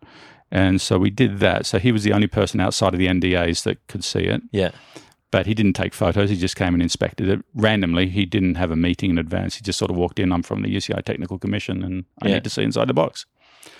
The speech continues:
Speaker 1: That's fine. Um, and there's never been any question like, "Is this gonna be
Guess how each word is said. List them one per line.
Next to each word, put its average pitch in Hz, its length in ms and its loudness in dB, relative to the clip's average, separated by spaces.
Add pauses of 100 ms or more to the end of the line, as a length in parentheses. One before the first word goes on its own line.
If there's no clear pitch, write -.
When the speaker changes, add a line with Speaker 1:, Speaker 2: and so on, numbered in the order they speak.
(200)
Speaker 1:
That's - 160 -6
fine. 95 300 0 (560)
Um, 98 420 2 (800)
and 117 380 6 (120)
there's 123 220 4
never 120 240 6
been 104 180 4
any 98 160 4
question 101 400 0
like, 95 200 0 (520)
"Is 117 220 2
this 117 160 0
gonna 110 180 2
be 98 240 2